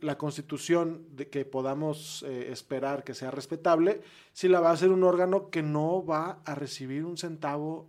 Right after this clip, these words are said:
eh, por ello? ¿No? ¿Y, y qué va a tener que hacer la gente que esté dedicándose a eso? Una de dos, o va a tener que ser gente acaudalada,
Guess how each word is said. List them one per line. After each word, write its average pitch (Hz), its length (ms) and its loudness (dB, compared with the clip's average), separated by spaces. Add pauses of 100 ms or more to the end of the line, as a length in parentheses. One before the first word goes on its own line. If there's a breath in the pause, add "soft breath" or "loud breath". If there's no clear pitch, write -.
eh, 120 580 -6 (180)
por 135 180 0
ello? 240 280 4 (480 loud breath)
¿No? 190 280 4
¿Y, 170 160 6
y 165 140 -4
qué 170 180 4
va 185 100 8
a 185 60 2
tener 196 260 2
que 196 80 4
hacer 190 220 2
la 190 100 6
gente 185 360 0
que 156 80 -4
esté 156 220 -2
dedicándose 160 560 0
a 180 80 6
eso? 175 340 0
Una 160 220 0
de 151 80 2
dos, 180 240 6 (320 loud breath)
o 127 100 2
va 123 80 2
a 135 80 -2
tener 160 260 0
que 160 120 -2
ser 160 220 0
gente 156 440 0
acaudalada, 165 960 6